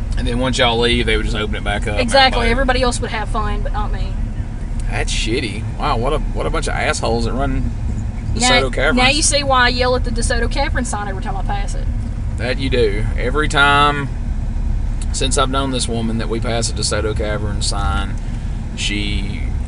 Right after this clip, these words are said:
Speaker 1: screams and yells and goes through that exact verbatim rant that she just went through right then,
Speaker 2: <laughs>
Speaker 1: uh, that I can quote myself at this point, but I don't. I just, I just let her have her moment. And, uh, now to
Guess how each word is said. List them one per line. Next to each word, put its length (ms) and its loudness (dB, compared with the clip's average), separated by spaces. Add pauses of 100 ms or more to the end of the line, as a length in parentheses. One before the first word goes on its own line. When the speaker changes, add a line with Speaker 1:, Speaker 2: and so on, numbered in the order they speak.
(120)
Speaker 1:
screams 440 4
and 100 4
yells 420 4
and 120 0
goes 280 2
through 100 2
that 160 2
exact 680 2
verbatim 720 4
rant 340 4
that 100 4
she 160 4
just 260 2
went 220 4
through 140 6
right 260 6
then, 400 2
Speaker 2:
<laughs> 720 4 (220)
Speaker 1:
uh, 180 4
that 120 4
I 100 6
can 140 8
quote 260 6
myself 500 6
at 80 2
this 140 2
point, 380 4 (100)
but 120 4
I 80 4
don't. 280 6
I 120 6
just, 200 4
I 140 6
just 140 6
let 140 6
her 100 4
have 180 2
her 80 4
moment. 380 2 (680)
And, 360 0
uh, 340 2 (500)
now 640 6 (680)
to 420 4